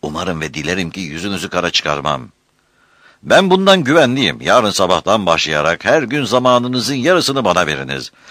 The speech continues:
Araştırmalarımı, belgelerimi, tanıt ve kanıtlarımı birlikte inceleyelim. Salt okumakla yetinmemiş, her cümle her konu üstüne tartışarak birlikte aydınlığa varmış oluruz. Kabul ediyor musunuz?"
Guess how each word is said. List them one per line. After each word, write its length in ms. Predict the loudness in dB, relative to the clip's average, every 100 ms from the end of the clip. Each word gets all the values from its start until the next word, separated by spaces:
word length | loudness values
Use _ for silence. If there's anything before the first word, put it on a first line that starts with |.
| -20 -4
Araştırmalarımı, 1040 | 2 4 4 2 -2 0 2 2 0 -2 0
belgelerimi, 680 | 0 0 -2 0 -2 -2
tanıt 380 | -2 -2 -2 -2
ve 120 | -2
kanıtlarımı 600 | 0 -2 0 0 0 -2
birlikte 420 | -2 -4 -4 -2
inceleyelim. 760 | -2 -2 -2 -2 -2 -2 -4 -10 _ _ -20 -18 -2
Salt 340 | 4 4 4
okumakla 500 | -2 0 0 0 0
yetinmemiş, 800 | -2 -2 -2 -2 -4 -4 -6 -8 0
her 280 | 4 4 2
cümle 280 | -2 0
her 180 | 2 2
konu 240 | 0 -4 -4
üstüne 300 | -4 -4 0
tartışarak 680 | 0 0 0 2 0 2
birlikte 400 | -2 -2 -2 2
aydınlığa 540 | 2 2 -2 0 2 4
varmış 340 | 2 0 -4
oluruz. 400 | -4 -6 -8 -12 _ _ -4
Kabul 240 | -2 0
ediyor 260 | 0 0 -2
musunuz?" 520 | -4 -6 -6 -8